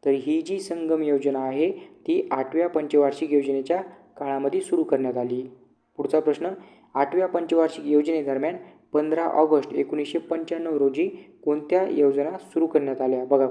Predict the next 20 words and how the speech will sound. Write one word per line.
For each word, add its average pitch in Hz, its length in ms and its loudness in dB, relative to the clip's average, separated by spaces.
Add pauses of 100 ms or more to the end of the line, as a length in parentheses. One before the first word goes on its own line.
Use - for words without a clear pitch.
खूप 180 180 4
महत्त्वाचा 143 340 2
प्रश्न 143 300 0
आहे, 180 100 -2 (580)
पंधरा 156 280 2
ऑगस्ट 151 480 4 (120)
एकोणीसशे 147 520 0 (560)
पंच्याण्णव. 139 560 0 (600)
तर 135 60 2
हे 156 300 2 (300)
कालावधी 147 380 4
होता 175 400 0
आठव्या 139 340 2
पंचवार्षिक 139 600 -2
योजनेचा. 135 600 0 (360)
तर 131 60 -2
या 143 220 4
योजनेच्या 147 580 4
कालावधीमध्ये 143 840 2 (320)
कोणत्या 156 440 2